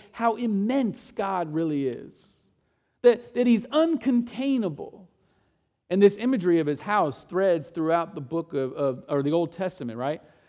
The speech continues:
I mean, a-, as you go back to the Old Testament in the beginning, you see Moses, who was commanded by God to build this, this tabernacle.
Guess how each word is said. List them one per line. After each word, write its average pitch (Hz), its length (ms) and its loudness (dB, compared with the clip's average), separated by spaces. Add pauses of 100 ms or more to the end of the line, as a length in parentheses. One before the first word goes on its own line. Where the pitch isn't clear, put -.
I - 20 -10
mean, 175 140 2
a-, 180 100 4
as 175 180 0
you 170 80 -2
go 190 120 6
back 190 240 4
to 185 40 -12
the 165 140 4
Old 175 180 0
Testament 185 380 -2
in 156 40 -4
the 147 60 -4
beginning, 165 320 0
you 160 120 -2
see 185 180 -6
Moses, 165 500 2
who 170 120 0
was 160 180 0
commanded 175 480 -2
by 156 140 2
God 180 320 0
to 160 80 -6
build 170 280 2
this, 151 280 -6
this 151 240 -10
tabernacle. 147 840 -4